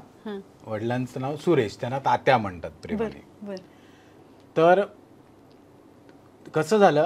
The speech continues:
Speaker 2: आई आणि सई परांजपे
Speaker 1: हं.
Speaker 2: या दोघी दहा वर्षाच्या असल्यापासून मैत्रिणी. कारण
Speaker 1: बरं.
Speaker 2: ते शेजारीच, आमच्या रँगलर परांजपे रोड आणि आपटे रोड असं शेजारी, शेजारीच घर
Speaker 1: हं,
Speaker 2: होती.
Speaker 1: हं, हं.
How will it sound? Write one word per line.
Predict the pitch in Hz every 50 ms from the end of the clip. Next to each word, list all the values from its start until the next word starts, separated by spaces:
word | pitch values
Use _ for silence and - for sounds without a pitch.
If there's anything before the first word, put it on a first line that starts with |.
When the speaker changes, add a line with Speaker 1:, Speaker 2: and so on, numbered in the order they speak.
| 180 -
Speaker 2:
आई | 120 131 143 151 170 185 202 220
आणि | - 151 160 175 180 190 196 202 - - - - - -
सई | 139 151 170 175
परांजपे | 165 151 135 135 131 120 113 - - - 87
Speaker 1:
हं. | 73 - - 208 196 175 156 - - - - - - - - _ - - - _ - - - - -
Speaker 2:
या | 110 123 131 151
दोघी | 160 151 143 139 135 151 165 175
दहा | 147 135 123 123 127 135
वर्षाच्या | 139 139 135 127 - 151 143 135 156 139
असल्यापासून | 127 113 - 131 131 127 131 123 - - 151 151
मैत्रिणी. | 139 120 107 104 - 98 92 82 80
कारण | 87 - - 320 359 370 381
Speaker 1:
बरं. | 381
Speaker 2:
ते | 311 156 151
शेजारीच, | 131 143 139 135 143 151 151 160 156 151 - -
आमच्या | 131 131 120 117 123 131
रँगलर | 123 120 117 117 120 131 127
परांजपे | 120 127 123 123 123 123 120 123 127
रोड | 123 123 123 123
आणि | 120 117 123
आपटे | 120 107 98 - - 120 104
रोड | 95 92 87 90
असं | 87 101 101 104
शेजारी, | 110 101 104 107 107 110
शेजारीच | 104 107 104 101 107 113 120 113 107
घर | 101 95
Speaker 1:
हं, | 85
Speaker 2:
होती. | 80 76 233
Speaker 1:
हं, | 226 214
हं. | 208 202 - - - 240 226